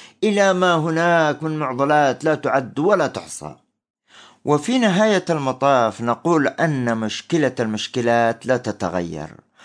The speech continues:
وهي معنا منذ بدء خلق البشرية. وما أعنيه هو حقيقة الموت.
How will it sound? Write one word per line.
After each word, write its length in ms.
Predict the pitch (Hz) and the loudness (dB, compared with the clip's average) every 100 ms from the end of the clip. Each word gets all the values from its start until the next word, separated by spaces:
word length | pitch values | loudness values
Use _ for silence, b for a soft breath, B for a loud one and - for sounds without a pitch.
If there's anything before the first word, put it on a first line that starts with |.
| B B | B B
وهي 560 | 151 170 156 143 127 123 | 0 2 2 2 2 2
معنا 800 | 156 127 156 151 151 151 151 - | 0 0 0 0 0 0 -2 -2
منذ 500 | 156 165 147 160 160 | -2 0 0 2 2
بدء 360 | 160 156 110 - | 2 -2 -2 -6
خلق 360 | 147 160 156 | -4 -2 -2
البشرية. 800 | 139 117 113 104 92 76 71 - _ _ _ _ _ _ _ B B B | -2 -2 -2 -4 -8 -8 -12 -16 _ _ _ _ _ _ _ B B B
وما 400 | 156 180 233 - | 0 4 2 2
أعنيه 560 | 214 165 151 110 95 98 _ - | 0 0 -2 -4 -6 -12 _ -2
هو 180 | 190 196 | 2 2
حقيقة 600 | - 160 170 156 147 147 | 0 -6 -8 -8 -8 -6
الموت. 440 | 120 110 98 80 | -6 -4 -6 -8